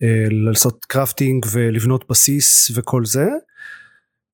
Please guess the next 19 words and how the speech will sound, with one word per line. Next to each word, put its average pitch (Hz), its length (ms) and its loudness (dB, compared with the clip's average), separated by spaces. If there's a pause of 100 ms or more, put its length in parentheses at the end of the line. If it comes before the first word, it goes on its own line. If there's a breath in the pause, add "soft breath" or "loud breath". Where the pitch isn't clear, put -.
(120)
אה, 139 140 0
אבל 135 140 -2
הוא 143 80 0
מתמקד 143 540 0
הרבה 139 180 0
יותר 143 280 0
באלף 131 720 -2 (140)
survival, 139 500 0 (580)
אה, 120 120 0
כלומר 117 260 2
צריך 110 280 0
גם 117 160 0
לדאוג 117 300 0
לאוכל 135 560 0
ושתייה 123 600 -2 (120)
ו-, 107 180 0 (600 loud breath)
אה, 110 480 2
חמצן 127 760 0
וכאלה, 117 680 0